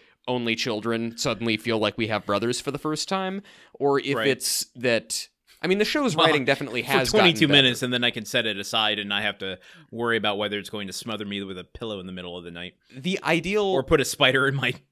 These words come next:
Speaker 2: my underwear drawer.
Speaker 1: Y-, yes, or, uh, or dangle you, uh, on a chair over a feed trough and then drop you into it and throw
Speaker 2: <laughs>
Speaker 1: firecrackers at you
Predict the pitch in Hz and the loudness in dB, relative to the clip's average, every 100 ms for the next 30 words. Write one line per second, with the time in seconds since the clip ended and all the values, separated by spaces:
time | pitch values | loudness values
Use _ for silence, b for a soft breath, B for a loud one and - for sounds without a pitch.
0 | _ 113 104 98 104 _ _ 120 117 104 | _ -6 -4 -6 -14 _ _ -8 -6 -4
1 | 101 98 95 98 - - 175 190 98 - | -6 -6 -8 -10 -10 -4 2 4 2 0
2 | 147 131 123 117 117 113 127 120 117 - | 2 4 4 6 6 4 4 2 0 0
3 | 139 143 139 139 131 127 120 - 113 107 | 6 6 6 2 4 2 0 2 4 4
4 | 110 117 110 - 135 120 113 120 117 110 | 4 2 2 2 4 4 4 4 2 2
5 | 104 98 104 101 98 - 143 135 - 107 | 2 2 2 2 0 2 2 0 0 2
6 | 98 107 107 104 101 110 - 104 110 101 | 2 0 -2 -2 4 4 2 -2 -4 0
7 | 98 - 101 101 - 117 104 98 95 92 | 0 0 -4 -4 -4 2 4 4 4 0
8 | - 131 123 113 117 101 104 107 87 98 | 2 4 4 4 2 2 0 0 0 0